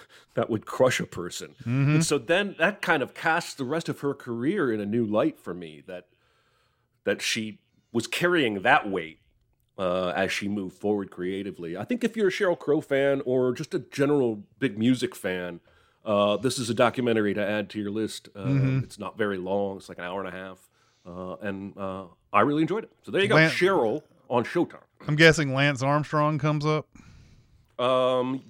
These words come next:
Speaker 1: yes, briefly.
Speaker 2: Okay.
Speaker 1: Uh, it's much more about the music than, uh, her personal life.
Speaker 2: Mm-hmm. Okay. All right. Um, uh, s-,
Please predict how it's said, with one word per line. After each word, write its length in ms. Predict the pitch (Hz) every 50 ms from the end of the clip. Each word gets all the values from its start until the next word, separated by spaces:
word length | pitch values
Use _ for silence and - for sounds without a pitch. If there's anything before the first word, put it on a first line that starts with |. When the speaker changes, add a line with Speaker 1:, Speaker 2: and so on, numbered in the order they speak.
| 110 123 131
Speaker 1:
yes, 760 | 143 180 196 180 147 127 123 123 - - - - - - - _ _
briefly. 480 | - 143 160 143 120 - - - 87 - _ _ _ _ _ _ - 131
Speaker 2:
Okay. 200 | 131 131 117 120
Speaker 1:
Uh, 420 | 107 104 104 104 104 104 107 110 - -
it's 160 | 120 - -
much 300 | 135 143 175 196 196 -
more 200 | 196 208 185 170
about 260 | 151 - 139 135 -
the 60 | - 117
music 640 | 113 117 123 127 127 107 101 107 98 - - - _ _ _ _ _ -
than, 800 | 101 101 117 110 104 104 104 104 101 101 98 98 98 98 92 - _ _ _ _ _ _ _ _ _ -
uh, 240 | 104 98 98 95
her 140 | - 98 107
personal 460 | 98 - - 117 101 - - 85 76
life. 220 | 73 71 58 50 - _ _ -
Speaker 2:
Mm-hmm. 420 | 127 131 127 123 127 123 117 107 147
Okay. 260 | 160 160 - 107 107 107 - _ -
All 80 | 147 156
right. 200 | 143 104 107 135 - - _ _ _ _ - - - - - - - - - - _
Um, 960 | - 147 151 156 160 160 160 160 156 156 156 151 151 147 147 151 160 156 135 120 -
uh, 500 | - 160 165 175 175 170 165 156 147 151
s-, 200 | 151 135 - -